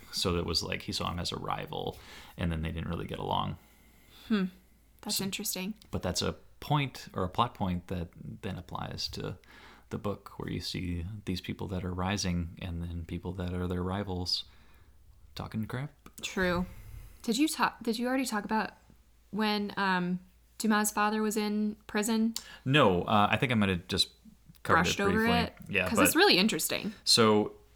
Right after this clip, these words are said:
Speaker 1: for two years, he was kept in prison, um, malnourished, incommunicado.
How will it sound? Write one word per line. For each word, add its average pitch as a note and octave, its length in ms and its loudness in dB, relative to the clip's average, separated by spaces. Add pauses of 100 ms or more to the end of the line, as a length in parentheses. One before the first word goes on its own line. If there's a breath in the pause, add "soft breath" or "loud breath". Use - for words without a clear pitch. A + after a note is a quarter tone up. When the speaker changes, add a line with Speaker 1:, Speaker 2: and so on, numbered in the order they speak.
Speaker 1:
for - 160 -2
two - 240 2
years, G#2 500 6
he G2 260 0
was F2+ 440 4 (120)
kept A#2 220 2
in G#2+ 100 2
prison, F#2 560 2 (160)
um, F2 440 -2 (520 loud breath)
malnourished, F#2+ 720 4
incommunicado. F2+ 1000 2